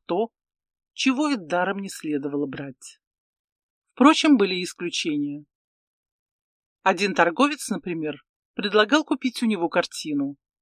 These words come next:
однако при этом заявлял, что она написана более пяти веков назад. Сей факт у многих вызывал насмешку, но продавца картины они ничуть не смущали.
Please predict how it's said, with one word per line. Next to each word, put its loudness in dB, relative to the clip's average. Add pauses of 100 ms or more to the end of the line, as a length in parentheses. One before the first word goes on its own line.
(440)
однако 2
при -4
этом 6
заявлял, 0 (400)
что 0
она 2
написана -2 (260)
более 2
пяти 0
веков -4
назад. -4 (720)
Сей -2
факт 2 (500)
у -4
многих -2
вызывал 0
насмешку, -8 (640)
но -4
продавца 2
картины -4 (520)
они 2
ничуть -4
не 8
смущали. -2